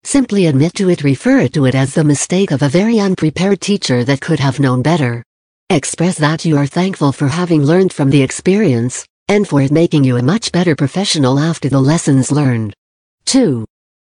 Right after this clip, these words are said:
Do not dwell in the past. If you had a less than happy teacher past, recognize that you are interviewing because you want to a different outcome. You want to try again because you love teaching so much.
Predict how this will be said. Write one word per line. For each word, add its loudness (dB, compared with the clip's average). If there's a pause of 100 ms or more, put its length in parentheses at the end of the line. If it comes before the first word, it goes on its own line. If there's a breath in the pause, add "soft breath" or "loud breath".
(120)
Do 4
not 0
dwell 2
in 0
the 0
past. -2
If -2
you 4
had 0
a 2
less -2
than 0
happy 0
teacher 0
past, -2 (200)
recognize 0
that -2
you 2
are 2
interviewing 0
because -2
you 2
want 0
to 0
a 2
different -2
outcome. -2 (480)
You 4
want 2
to -2
try -2
again 0
because -2
you 0
love 0
teaching -2
so -2
much. -4